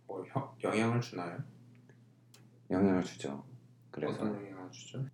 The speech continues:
Speaker 2: 기분이 처지거나 우울해지는 그 정도를 좀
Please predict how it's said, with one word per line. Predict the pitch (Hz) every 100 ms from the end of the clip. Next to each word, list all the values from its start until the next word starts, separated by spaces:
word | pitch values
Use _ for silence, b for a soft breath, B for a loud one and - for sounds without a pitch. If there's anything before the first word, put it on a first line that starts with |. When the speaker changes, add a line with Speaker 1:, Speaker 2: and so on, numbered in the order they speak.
| - - -
Speaker 2:
기분이 | - - 127 117
처지거나 | - 165 190 123 87 82 - - - - - - - -
우울해지는 | 95 113 135 127 120 95 87 82 76 - - - - - - - - - -
그 | 82 78 73 71 65 - - - - - - -
정도를 | - 85 85 85 92 87 - - - - - - - -
좀 | 113 101